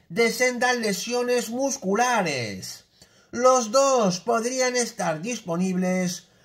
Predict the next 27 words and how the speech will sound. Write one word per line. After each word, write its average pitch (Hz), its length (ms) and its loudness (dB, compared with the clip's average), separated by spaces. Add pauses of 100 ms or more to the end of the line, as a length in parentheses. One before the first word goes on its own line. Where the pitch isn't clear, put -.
(220)
para 254 360 4
el 247 60 0
duelo 254 420 4
frente 240 400 0
al 240 160 0
Sevilla 180 840 0 (480)
el 240 260 4
próximo 196 640 0
veinte 190 420 -4
de 220 140 2
octubre, 165 720 -2 (420)
tras 247 320 4
el 247 200 2
parón 214 400 0
de 240 100 4
selecciones. 196 1160 -2 (640)
Al 254 260 4
Barça 269 340 0
le 262 140 2
quedan 262 440 -2
tres 254 260 -2
compromisos: 226 1300 -4 (300)
contra 254 380 2
el 247 60 -4
Getafe 240 640 0
esta 214 260 -4
noche, 214 680 -4